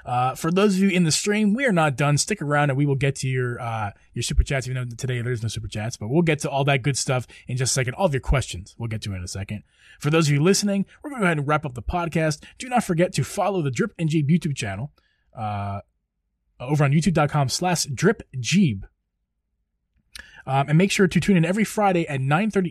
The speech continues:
Eastern, uh, on Drip Media Gaming's, uh, youtube dot com slash drip media gaming, uh, nine thirty Eastern every Friday to check out these, uh, podcasts recorded live if you like that.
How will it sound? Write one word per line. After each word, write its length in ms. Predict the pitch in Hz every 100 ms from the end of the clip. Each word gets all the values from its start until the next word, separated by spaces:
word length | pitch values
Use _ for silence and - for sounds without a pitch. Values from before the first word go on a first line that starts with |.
| 135
Eastern, 380 | 147 - 131 123 _ -
uh, 160 | 117 117
on 140 | 127
Drip 140 | 127 175
Media 200 | 151 123
Gaming's, 540 | 131 127 120 110 - -
uh, 140 | 107
youtube 280 | 104 147 147
dot 140 | 139
com 240 | 135 131 113
slash 240 | - 113
drip 140 | - 139
media 200 | 123 107
gaming, 360 | 101 95 87 - _ -
uh, 160 | 92
nine 200 | 98 147
thirty 160 | 147 127
Eastern 360 | 113 - 92 98
every 140 | 123
Friday 320 | 143 98 92 - _ -
to 80 | -
check 120 | 208
out 80 | 175
these, 200 | 151 139
uh, 160 | 151 135
podcasts 440 | - 170 160 151
recorded 460 | - - 147 139 127
live 540 | 113 113 143 123 90
if 120 | 92 107
you 80 |
like 220 | 120 139 -
that. 180 | 87